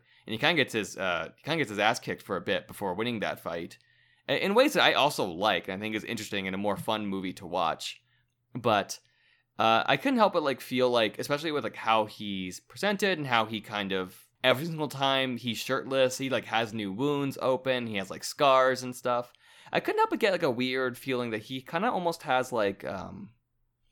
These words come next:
he kinda almost feels like a vet rather than, like, a spy, where it's like he keeps going on missions and then he keeps, like, he, he keeps being conflicted by his service,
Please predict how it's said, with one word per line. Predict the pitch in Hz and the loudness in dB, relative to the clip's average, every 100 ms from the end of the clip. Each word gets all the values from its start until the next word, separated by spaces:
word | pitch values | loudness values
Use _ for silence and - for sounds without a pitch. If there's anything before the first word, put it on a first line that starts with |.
| _ _ - | _ _ -4
he | |
kinda | - 370 | 0 0
almost | 339 294 - | 0 -2 0
feels | 208 | -2
like | 185 | 0
a | 135 | -2
vet | 101 95 131 - _ _ _ _ _ _ - | 2 0 0 -6 _ _ _ _ _ _ 0
rather | 139 135 | 4 6
than, | 127 | 4
like, | 120 | 0
a | 110 | -4
spy, | - 98 80 95 147 _ _ _ _ _ _ _ _ _ | -6 -4 -2 -2 -4 _ _ _ _ _ _ _ _ _
where | - 135 | -4 -2
it's | 143 | 0
like | 135 | 0
he | 139 | -2
keeps | 123 151 147 | -2 -6 -6
going | - 143 135 131 | -2 0 0 -2
on | 123 113 | -2 0
missions | 113 113 - 113 110 107 - - _ _ - | 0 -2 -4 -4 -6 -10 -12 -16 _ _ -2
and | 113 107 104 | 0 0 0
then | 104 98 | -2 -4
he | 110 | -8
keeps, | 101 - 120 120 - - - | -8 -6 -6 -4 -8 -12 -8
like, | 110 | -8
he, | 113 117 | -6 -8
he | 120 123 | -6 -6
keeps | 156 - | -6 -6
being | - 135 | -4 -4
conflicted | 117 113 - 120 120 101 | -4 -6 -4 -4 -2 2
by | 107 | 2
his | 104 101 | 2 -2
service, | - 110 101 104 98 - | 0 0 2 2 0 -6